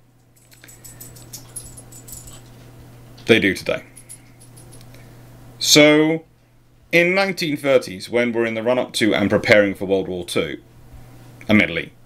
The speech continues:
you're trying to get the government to actually spend some money, they're spending a little bit more than they are today, in percentage terms, but a lot less in terms of amount. This is where politicians come with the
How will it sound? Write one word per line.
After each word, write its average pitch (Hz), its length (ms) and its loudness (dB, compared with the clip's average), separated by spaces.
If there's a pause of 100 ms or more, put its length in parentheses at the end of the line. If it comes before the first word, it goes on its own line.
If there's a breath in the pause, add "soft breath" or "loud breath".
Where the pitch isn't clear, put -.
(120)
you're 87 100 -14
trying 85 240 -4
to - 80 -14
get 78 140 -4
the 69 80 -10
government 80 240 0
to 90 80 4
actually 71 200 -2
spend 98 360 0
some 82 120 -10
money, 73 200 -6 (320 loud breath)
they're 165 140 2
spending 156 420 0
a 139 40 -2
little 170 160 0
bit 151 160 -4
more 113 220 -4
than 98 140 -8
they 95 100 -8
are 87 140 -10
today, - 300 -8 (280)
in 80 100 -4
percentage - 420 0
terms, 78 300 -10 (220)
but 123 300 4
a 107 120 -2
lot 143 320 2
less 120 320 0
in 101 220 -10
terms 92 420 -10
of 92 240 -4 (400 loud breath)
amount. 98 640 0 (460 loud breath)
This - 80 4
is 160 120 -4
where 160 200 4
politicians 113 500 -2
come 101 180 -6
with 90 200 -12
the 92 180 -8